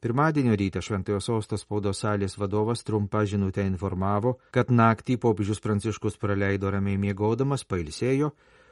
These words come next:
o jam pabudus buvo tęsiamas gydymas.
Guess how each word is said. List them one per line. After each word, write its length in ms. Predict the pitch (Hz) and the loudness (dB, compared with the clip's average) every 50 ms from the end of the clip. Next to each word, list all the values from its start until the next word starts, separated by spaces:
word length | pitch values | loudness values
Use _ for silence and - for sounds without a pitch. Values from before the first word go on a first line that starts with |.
| - _ - | -20 _ -2
o 140 | 147 151 143 | 0 2 2
jam 200 | 135 131 131 123 | 4 2 2 0
pabudus 500 | - 117 98 92 104 107 98 110 104 101 | 0 -2 0 0 0 0 0 0 -2 -2
buvo 220 | 98 92 98 98 98 | -2 -2 -2 -2 -2
tęsiamas 560 | - 98 95 92 - - 92 95 98 95 95 | -2 -4 -4 -4 -4 -4 -4 -4 -4 -4 -4
gydymas. 600 | 95 98 98 90 85 95 87 90 90 - - - | -4 -6 -6 -4 -4 -4 -2 -2 -4 -6 -8 -12